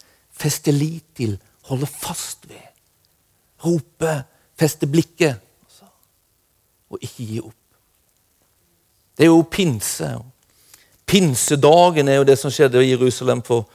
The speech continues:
to tusen år siden. Men for hundre år siden, eh,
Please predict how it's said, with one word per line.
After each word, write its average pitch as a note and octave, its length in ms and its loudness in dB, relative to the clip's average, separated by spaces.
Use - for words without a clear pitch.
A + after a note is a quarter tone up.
to D3 280 -2
tusen B2+ 500 -6
år C#3+ 260 6
siden. G#2 480 -4
Men E3+ 300 2
for F#3+ 380 4
hundre F3 580 4
år F3 240 6
siden, A2 520 0
eh, G#2+ 280 2